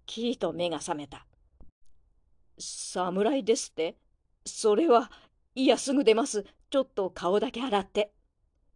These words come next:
伊兵衛は裏へ飛び出していった。客はあの草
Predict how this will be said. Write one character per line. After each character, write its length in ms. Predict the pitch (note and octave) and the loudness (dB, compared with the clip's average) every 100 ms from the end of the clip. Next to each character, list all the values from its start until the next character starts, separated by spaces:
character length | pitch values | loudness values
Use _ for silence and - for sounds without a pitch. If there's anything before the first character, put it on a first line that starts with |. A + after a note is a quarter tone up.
| _ - | _ -4
伊 160 | C4 | -2
兵 180 | C#4 F#3 | 0 0
衛 40 | |
は 240 | D#3 D3 F3+ _ - | 0 -2 -8 _ -6
裏 260 | F#3+ A3+ | -2 0
へ 120 | A3 | 0
飛 140 | D#3+ F3+ | -4 -4
び 100 | G3 | -4
出 100 | A#3 | -4
し 100 | - | -6
て 100 | D#3 | -6
い 40 | |
っ 80 | B2+ - | -8 -12
た。 140 | - - _ _ _ _ _ _ _ _ _ _ _ _ _ _ _ _ _ _ - | -16 -16 _ _ _ _ _ _ _ _ _ _ _ _ _ _ _ _ _ _ -8
客 320 | G3 F#3+ B3 | -6 -2 2
は 180 | A#3 A3+ | 4 4
あ 60 | |
の 120 | A3+ A#3+ | 2 -2
草 200 | - | 2